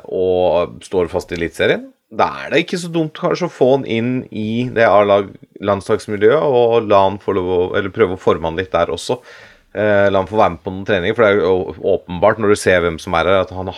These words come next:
han skulle jo ikke spilt <laughs> noen av disse kampene. Det må, det vet jo alle, men, ehm,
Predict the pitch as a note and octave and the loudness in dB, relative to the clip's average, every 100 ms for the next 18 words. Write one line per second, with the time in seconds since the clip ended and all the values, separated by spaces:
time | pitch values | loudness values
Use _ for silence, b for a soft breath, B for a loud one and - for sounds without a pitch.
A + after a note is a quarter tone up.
0 | - G2+ F#2+ - F2 E2 B2 - A#2+ A2 | -4 -4 -4 -4 -4 -4 -8 -4 -6 -6
1 | - - - _ - C#3 C#3 A#2 A2+ G#2+ | -12 -20 -20 _ -10 -4 0 0 -2 -2
2 | G#2+ G#2+ A2+ B2 B B B B _ G#2+ | -4 -2 -2 -4 B B B B _ 2
3 | G#2+ G#2+ G#2+ G#2+ G#2+ G#2 G2 G2 F#2+ - | 4 4 2 2 2 2 -2 -10 -14 -2
4 | A2 G#2+ F#2+ A#2 G#2 F#2+ G#2+ _ A2 A#2 | 2 2 2 2 2 2 -2 _ -6 -4
5 | A2+ A2 G#2+ G#2+ | -2 -2 -4 -6